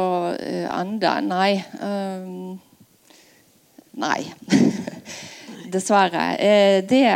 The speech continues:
men jeg tror veldig på forebygging. Det er jo derfor jeg sitter her i dag.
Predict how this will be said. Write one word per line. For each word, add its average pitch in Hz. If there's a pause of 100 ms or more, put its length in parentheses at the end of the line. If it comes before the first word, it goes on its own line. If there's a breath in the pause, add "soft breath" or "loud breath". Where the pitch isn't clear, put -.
men 214
jeg 220
tror 220
veldig 190
på 160
forebygging. 175
Det 220
er 240
jo 240
derfor 226
jeg -
sitter 165
her 156
i 147
dag. -